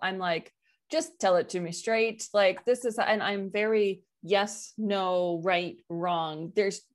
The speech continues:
I don't have a lot of gray space. Like, it's, <laughs> it is, it is very clear on what path I, Craig, my husband, gives me a hard time and is like, "You are fresh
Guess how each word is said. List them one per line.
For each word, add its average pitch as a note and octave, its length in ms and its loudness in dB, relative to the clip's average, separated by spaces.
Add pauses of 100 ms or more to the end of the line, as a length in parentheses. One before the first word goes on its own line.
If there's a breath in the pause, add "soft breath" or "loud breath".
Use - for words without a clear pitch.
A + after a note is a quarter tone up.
I B3 140 2
don't C4 140 -2
have A#3+ 140 0
a G3+ 40 2
lot F#3 160 4
of E3+ 80 -2
gray C#3+ 160 -4
space. - 500 -10
Like, F#3+ 220 0
it's, A#3 380 -2 (160)
<laughs> - 200 -8 (200)
it D#4 500 4
is, B3+ 480 6 (340 loud breath)
it A#3 100 2
is A3 140 6
very A#3 340 6
clear G#3 600 -2
on F#3+ 220 -6
what G#3 200 0
path G3+ 280 2
I, G#3+ 220 -4 (100)
Craig, A3 380 -2
my G3 100 -8
husband, F3+ 640 -8
gives F#3 240 -8
me F3+ 100 -12
a - 40 -12
hard F3+ 220 -10
time F3+ 260 -8
and F3 120 -10
is G3 120 -10
like, D#3 240 -4 (800 soft breath)
"You F3+ 680 -6
are G3+ 120 -6
fresh - 380 -10